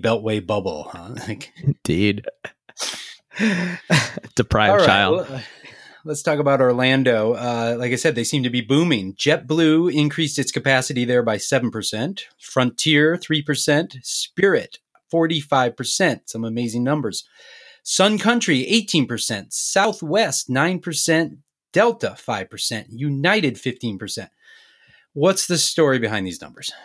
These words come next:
Speaker 2: The story is that obviously not everybody feels about Orlando like I do. <laughs> In fact, it's, uh, it's a, it's, it's a, it's a successful place. I mean, look, you know, leisure travel in general is booming, and that's not all that Orlando has. Um, eh,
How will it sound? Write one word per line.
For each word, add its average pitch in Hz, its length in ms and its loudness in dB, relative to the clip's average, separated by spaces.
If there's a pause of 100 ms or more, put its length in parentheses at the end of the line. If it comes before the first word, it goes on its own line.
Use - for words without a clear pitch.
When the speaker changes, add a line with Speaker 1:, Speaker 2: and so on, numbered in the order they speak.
(380)
Speaker 2:
The 139 60 2
story 214 320 6
is 185 160 2
that 147 100 4
obviously 147 380 4
not 135 160 4
everybody 120 320 0
feels 113 420 -4
about 107 220 -2
Orlando 113 460 2
like 98 160 -2
I 117 120 0
do. - 160 -10 (120)
<laughs> - 100 -12
In 117 100 -4
fact, - 480 0
it's, 113 300 0
uh, 95 240 2 (380)
it's 127 180 2
a, 127 120 6 (120)
it's, 127 160 0
it's 123 180 0
a, 135 320 2
it's 139 460 0
a 139 80 2
successful 151 480 2
place. 127 340 2
I 131 160 2
mean, 127 140 2
look, 98 180 -4
you 110 60 -2
know, 101 140 0
leisure 143 360 4
travel 127 340 4
in 113 100 2
general 110 400 4
is 104 200 0
booming, 98 540 -2 (400)
and 147 100 0
that's 185 200 2
not 156 240 2
all 135 460 4
that 110 180 0
Orlando 110 640 2
has. 87 640 0
Um, 98 720 2
eh, 80 140 -6